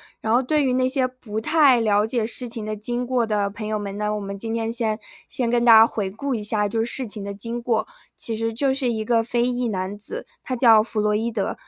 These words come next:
他在美国的，呃，明尼阿波利斯市被怀疑用了一张二十块的假钞。店员就因为这个事情而报了警，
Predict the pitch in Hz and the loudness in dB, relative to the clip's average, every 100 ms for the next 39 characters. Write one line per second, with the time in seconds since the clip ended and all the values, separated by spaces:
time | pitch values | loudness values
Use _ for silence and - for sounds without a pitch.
0 | _ - 262 254 240 226 196 208 214 214 | _ -4 0 2 2 2 0 2 4 4
1 | 208 202 - 208 202 202 208 214 220 220 | 4 2 0 0 0 0 -2 0 -2 -2
2 | 233 226 226 226 - 226 226 - 226 - | -2 0 2 0 -2 -4 -4 0 0 6
3 | 294 269 185 190 196 196 240 226 214 214 | 6 8 4 2 -2 -4 -2 0 0 2
4 | 220 - 240 220 - 240 208 208 - - | 2 4 4 2 -2 0 0 0 -2 -4
5 | - 233 208 - _ _ 311 269 220 214 | -4 0 0 -2 _ _ 2 4 2 0
6 | 269 240 226 214 262 269 247 254 240 247 | 4 4 4 2 0 2 2 2 2 2
7 | - 240 240 208 202 208 208 269 254 208 | 0 -4 -4 -4 -2 -2 2 6 6 6
8 | 202 - 131 | 0 -4 -8